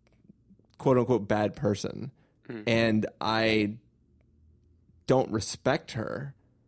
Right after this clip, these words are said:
Speaker 1: but I still believed her.
Speaker 2: Oh, right.
Speaker 1: One hundred,
Speaker 2: I
Speaker 1: like, I totally believe, like, I, in my head, I was like, "What are you doing?" But I
Speaker 2: Mm-hmm.
Speaker 1: was like, "Seems plausible."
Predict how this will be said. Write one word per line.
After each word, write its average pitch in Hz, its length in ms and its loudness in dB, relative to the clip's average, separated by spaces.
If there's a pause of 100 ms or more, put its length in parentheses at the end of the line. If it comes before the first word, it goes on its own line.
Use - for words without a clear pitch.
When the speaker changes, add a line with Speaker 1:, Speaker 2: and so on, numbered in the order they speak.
(280)
Speaker 1:
but 117 320 0
I 120 180 0
still 131 680 2
believed 101 760 0
her. 101 280 -2
Speaker 2:
Oh, 180 140 8
right. 131 220 4
Speaker 1:
One 107 100 4
hundred, - 220 4
Speaker 2:
I - 100 -6
Speaker 1:
like, 104 180 0
I 113 120 2
totally 117 500 4
believe, 110 460 0
like, 110 160 -2 (360)
I, 147 440 4 (560)
in 165 100 6
my 151 160 4
head, 156 160 6
I 127 60 6
was 120 180 6
like, 113 260 0 (460)
"What 135 320 0
are 311 40 8
you 285 120 8
doing?" 151 600 4
But 120 140 2
I 117 40 8
Speaker 2:
Mm-hmm. 117 60 6
Speaker 1:
was 117 100 2
like, 113 240 2 (600)
"Seems 143 300 2
plausible." 127 520 2